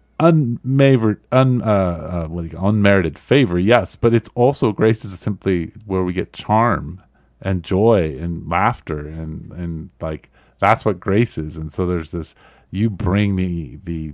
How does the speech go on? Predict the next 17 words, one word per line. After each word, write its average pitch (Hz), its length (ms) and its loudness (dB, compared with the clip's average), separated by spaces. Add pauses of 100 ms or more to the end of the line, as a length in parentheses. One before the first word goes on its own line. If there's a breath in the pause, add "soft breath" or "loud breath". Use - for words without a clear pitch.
the 80 120 -12
charm 90 520 -4
and 78 180 -8
joy 76 640 -6
of 76 320 -12
God 71 320 -12
himself 71 640 -12 (420 soft breath)
and 76 120 -10
the - 80 -18
peace - 420 -10
of 76 120 -12
God 69 180 -12
himself - 420 -14
to 87 120 -10
wherever 76 380 -8
you 69 220 -16
go. 87 360 -2